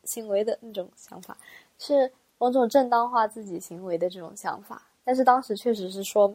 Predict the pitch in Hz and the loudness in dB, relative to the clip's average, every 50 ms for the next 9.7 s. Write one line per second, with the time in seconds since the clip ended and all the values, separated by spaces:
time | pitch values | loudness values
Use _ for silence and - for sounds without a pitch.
0 | - _ - 196 185 175 175 175 - 240 220 220 - 196 190 180 165 - - - | -2 _ 0 2 2 2 0 2 2 2 2 2 4 4 6 6 4 2 -2 -6
1 | 175 175 180 - - - - - - - - _ _ _ _ _ _ _ _ _ | -8 -6 -6 -8 -8 -6 -6 -6 -6 -6 -8 _ _ _ _ _ _ _ _ _
2 | - 294 294 277 269 285 285 277 262 247 - - 196 220 226 - - 190 185 196 | 4 4 6 6 6 6 6 6 4 4 4 -2 -6 -6 -6 0 2 2 2 2
3 | 190 208 202 185 196 214 220 226 233 240 233 - 247 226 226 220 220 220 - 240 | 0 -2 -2 0 0 -2 -2 0 0 -2 2 4 4 4 4 4 2 -2 -6 -12
4 | 226 - 196 175 175 185 196 202 - - 175 190 185 214 214 202 190 190 - _ | -10 -8 -8 -6 -4 -4 -6 -6 -6 -6 -8 -6 -2 0 2 2 2 0 -4 _
5 | _ _ _ _ _ - 175 - 170 175 - 214 208 202 190 196 - 226 226 208 | _ _ _ _ _ -6 -2 0 0 4 6 6 6 6 6 4 -2 -6 -4 -2
6 | 214 226 220 - 233 214 202 196 226 240 233 208 208 - - 208 - - - - | -2 -2 0 2 4 4 6 6 4 4 2 0 -2 -8 -10 -8 -8 -8 -10 -16
7 | _ _ _ _ _ _ _ - - - 95 98 - - 226 214 - 233 233 220 | _ _ _ _ _ _ _ -12 -8 -8 -8 -8 -2 0 0 2 4 4 4 4
8 | 202 165 147 - - - 143 151 170 180 180 180 - 175 - 208 202 180 160 160 | 4 2 0 -2 -2 -2 0 2 2 2 2 0 -2 -6 -2 2 4 4 4 4
9 | 160 202 180 - - - - - 165 165 - 190 165 196 | 2 -2 -8 -10 -14 -12 -6 -6 -6 -2 0 -2 -2 -2